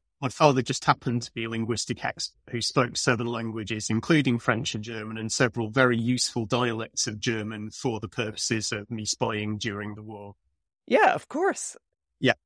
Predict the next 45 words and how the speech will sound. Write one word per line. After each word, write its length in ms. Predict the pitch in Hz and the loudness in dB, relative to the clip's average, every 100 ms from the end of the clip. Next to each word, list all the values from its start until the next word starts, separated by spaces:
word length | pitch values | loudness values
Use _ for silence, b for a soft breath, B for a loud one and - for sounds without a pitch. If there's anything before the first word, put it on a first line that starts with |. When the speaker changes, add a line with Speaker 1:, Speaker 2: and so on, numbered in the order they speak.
| - | 4
Speaker 1:
and 120 | 156 | 6
I 40 | |
think 240 | 147 220 - | 8 6 6
that 180 | 151 - | 0 2
sort 160 | 151 | 2
of, 120 | 139 123 | 4 4
that 140 | 131 | 6
attitude, 440 | 127 - - 135 120 | 4 0 0 2 4
I 40 | |
think, 180 | - 117 | 2 0
was 140 | 117 | -2
quite, 360 | - 123 110 - - - | -2 0 0 -4 -12 -10
uh, 160 | 107 | -8
sort 200 | - 117 | -4 -6
of 60 | - | -2
common 380 | - 127 117 120 | 2 4 4 2
to 120 | 120 | 0
the 60 | |
metropolitan 840 | 107 104 - - 123 113 - 107 107 | -2 -4 -6 -2 0 0 -4 -6 -6
papers. 680 | - 113 110 - 113 - - _ _ _ _ _ _ _ _ - | -4 -6 -6 -14 -12 -10 -10 _ _ _ _ _ _ _ _ 0
So 160 | 226 | 2
to 200 | - 220 | 4 4
look 200 | 220 - | 6 6
a 40 | 196 | 4
little 220 | 202 156 | 4 4
bit, 180 | 156 - - | 2 0 2
uh, 100 | 139 | 2
further 340 | - 147 127 | 6 4 6
around 280 | 127 123 113 | 4 4 2
the 60 | 113 | 0
country, 560 | 156 156 - 120 120 _ _ _ - | 4 4 4 2 0 _ _ _ -2
uh, 60 | 123 | 0
it 100 | 117 | 2
was 140 | 123 | 2
reviewed 340 | 131 151 160 | 4 4 6
alongside 480 | 127 120 120 - 113 | 6 4 4 0 -4
Helen 320 | - 127 120 | 0 0 0
Zena 320 | 117 120 110 113 | 0 0 -2 -2
Smith's 480 | - 143 - - | -2 -2 -2 -4
Not 180 | 127 - | -2 -2
So 220 | - 107 | -4 -6
Quiet, 500 | 107 - 131 147 - | -6 0 2 4 2
Stepdaughters 800 | - - - 120 120 107 - 110 | -2 -2 -2 -4 -8 -8 -6 -6
of 140 | 113 104 | -6 -8
War. 460 | 113 113 131 165 | -8 -4 0 -2